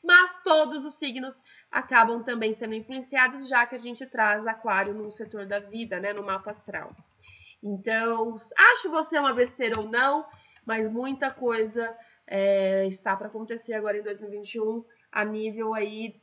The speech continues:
humanidade, né, humanitário, sociedade, enfim. Ideias muito conservadoras, muito progressistas, muito, é, estarão em, em xeque, né? Então,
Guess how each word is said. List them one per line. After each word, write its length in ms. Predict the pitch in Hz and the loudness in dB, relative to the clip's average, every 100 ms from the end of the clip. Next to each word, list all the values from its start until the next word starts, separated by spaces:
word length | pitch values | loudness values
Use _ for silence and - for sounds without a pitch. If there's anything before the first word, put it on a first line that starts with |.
| _ - | _ -8
humanidade, 720 | 254 247 240 185 156 - 175 | -4 -4 -2 -4 -4 -8 -6
né, 260 | 202 233 226 | -2 -2 -2
humanitário, 680 | 202 202 190 220 214 208 202 | -6 -6 -4 4 6 4 0
sociedade, 800 | 196 190 180 190 214 202 196 202 | -12 -14 -4 2 4 4 0 -8
enfim. 360 | 196 175 156 - _ - - - - - | -10 -10 -10 -14 _ -20 -20 -20 -14 -8
Ideias 500 | 277 285 294 285 254 | 6 8 8 6 0
muito 280 | 262 262 | -4 -4
conservadoras, 960 | 262 247 254 220 220 262 277 262 240 226 | -6 -6 -4 -2 0 2 2 2 0 -2
muito 260 | 233 226 - | -6 -8 -10
progressistas, 1120 | 220 202 185 185 - 277 277 247 - 220 208 | -8 -6 -6 -8 -6 -2 -2 -4 -8 -6 -6
muito, 420 | 214 208 220 202 - - - | -8 -10 -14 -16 -18 -20 -14
é, 260 | - 208 202 | -6 -2 -2
estarão 540 | 214 - 233 233 247 240 | -2 6 8 8 6 4
em, 280 | 240 220 214 - - | 2 -4 -8 -18 -8
em 580 | 214 220 220 208 196 196 | -4 -4 -4 -4 -6 -8
xeque, 540 | - - 247 - - 427 427 - - | -4 2 2 0 0 0 -2 -12 -2
né? 280 | 220 226 269 | 2 2 0
Então, 340 | 254 247 | -4 -4